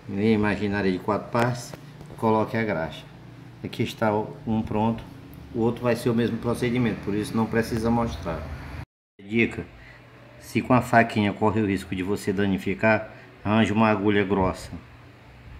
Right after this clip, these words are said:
Não tão grossa, tem a agulha bem fininha de costurar.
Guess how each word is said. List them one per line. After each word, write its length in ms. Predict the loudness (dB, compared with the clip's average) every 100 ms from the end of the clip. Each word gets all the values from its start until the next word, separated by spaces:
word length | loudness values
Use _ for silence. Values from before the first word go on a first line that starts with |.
| -20 -20 -8
Não 220 | 0 2 4
tão 260 | 4 4
grossa, 380 | 6 4 2 -4
tem 160 | -4 2
a 240 | 4 4
agulha 460 | 2 -4 0 0 2
bem 160 | 0
fininha 320 | 0 0 0
de 80 | -2
costurar. 680 | -2 -4 0 2 4 2